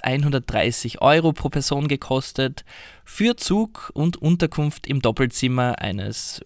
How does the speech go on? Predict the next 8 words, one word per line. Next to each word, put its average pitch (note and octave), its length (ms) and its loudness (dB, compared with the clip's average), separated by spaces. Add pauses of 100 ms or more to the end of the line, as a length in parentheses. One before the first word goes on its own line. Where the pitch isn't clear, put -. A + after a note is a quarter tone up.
(140)
relativ E3 440 2
stylischen A#2 680 0
Hostels. - 560 -10 (960)
Das G#3 200 4
Thema G3 380 4
war C#3 220 6
also B2+ 260 0
geklärt. - 840 -4